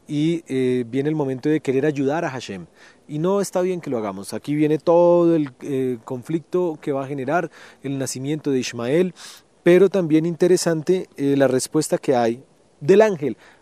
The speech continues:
a Agar, es la respuesta que debe haber ante el mundo musulmán. Dice, "Vuélvete a tu señora y ponte sumisa bajo su mano".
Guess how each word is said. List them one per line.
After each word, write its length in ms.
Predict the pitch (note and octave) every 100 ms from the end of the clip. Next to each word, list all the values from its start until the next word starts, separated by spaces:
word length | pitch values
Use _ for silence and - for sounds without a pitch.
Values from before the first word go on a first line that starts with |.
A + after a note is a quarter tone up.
| -
a 160 | C3
Agar, 360 | C3 C3+ C#3+ D3
es 120 | D#3+
la 60 | F3+
respuesta 400 | F#3 E3 E3 F3
que 140 | -
debe 180 | D#3 D#3
haber 160 | D3+ D#3
ante 220 | D3+ D3
el 40 |
mundo 220 | C3 D3 C#3+
musulmán. 560 | C3 B2+ A#2 B2 A#2 - - - _
Dice, 520 | A#2 C3+ D3 D3+ D#3 _ -
"Vuélvete 760 | B2+ B2+ D3+ F#3+ G3 F3+ F3+ E3+
a 60 |
tu 120 | -
señora 400 | C3+ C3 C#3+ F3
y 60 | F3
ponte 380 | - E3 D#3+ E3
sumisa 400 | - C#3+ D#3+ D#3
bajo 220 | B2 A#2
su 120 | -
mano". 240 | A#2 A2+